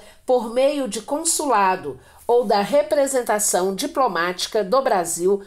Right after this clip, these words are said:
no país em que reside. Basta encaminhar ao iprev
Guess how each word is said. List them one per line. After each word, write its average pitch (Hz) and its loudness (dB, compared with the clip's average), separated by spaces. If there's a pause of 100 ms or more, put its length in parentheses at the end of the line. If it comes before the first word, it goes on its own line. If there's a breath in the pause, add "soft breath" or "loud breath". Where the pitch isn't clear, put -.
(220 loud breath)
no 262 -2
país 226 2
em 202 2
que 196 -2
reside. 160 -2 (480 soft breath)
Basta 185 2
encaminhar 233 -2
ao 202 4
iprev 254 0